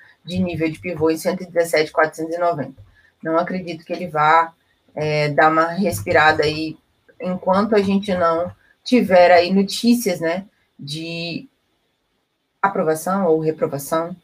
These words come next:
enfim, dessas reformas que estamos esperando. Dólar futuro, na sessão de quarta, fechou em alta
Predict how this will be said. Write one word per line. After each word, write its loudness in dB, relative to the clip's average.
enfim, -8
dessas 0
reformas -4
que -18
estamos -6
esperando. -4
Dólar 4
futuro, 2
na 6
sessão 2
de -4
quarta, 2
fechou -6
em -2
alta 2